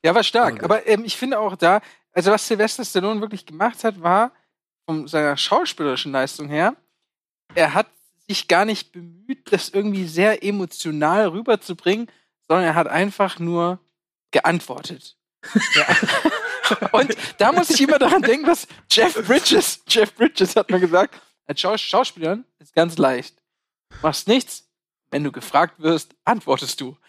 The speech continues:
Speaker 1: Und so <laughs> hat es Sylvester Stallone auch gemacht.
Speaker 2: Ich find's spannend, was du da gerade gesagt hast, Max. Ich überlege gerade, ist eventuell Sylvester Stallone der Einzige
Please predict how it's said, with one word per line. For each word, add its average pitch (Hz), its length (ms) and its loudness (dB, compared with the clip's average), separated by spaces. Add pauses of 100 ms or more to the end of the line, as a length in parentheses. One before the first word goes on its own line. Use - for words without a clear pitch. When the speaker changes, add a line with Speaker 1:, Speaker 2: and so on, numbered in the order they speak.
(160)
Speaker 1:
Und - 180 0
so 370 240 4
<laughs> - 60 0
hat 233 200 0
es - 160 0
Sylvester 233 520 0
Stallone 190 480 0
auch - 200 0
gemacht. - 400 -4 (160)
Speaker 2:
Ich - 140 -12
find's 175 180 -2
spannend, 202 280 0
was 196 120 -2
du 185 80 0
da 156 140 2
gerade 156 160 0
gesagt 156 260 -4
hast, 135 140 -8
Max. - 380 -8 (420)
Ich - 160 -8
überlege 151 400 0
gerade, 143 280 -2
ist 175 280 -2
eventuell 143 840 -2
Sylvester 135 520 -2
Stallone 127 420 -2
der 120 240 -4
Einzige 113 840 -4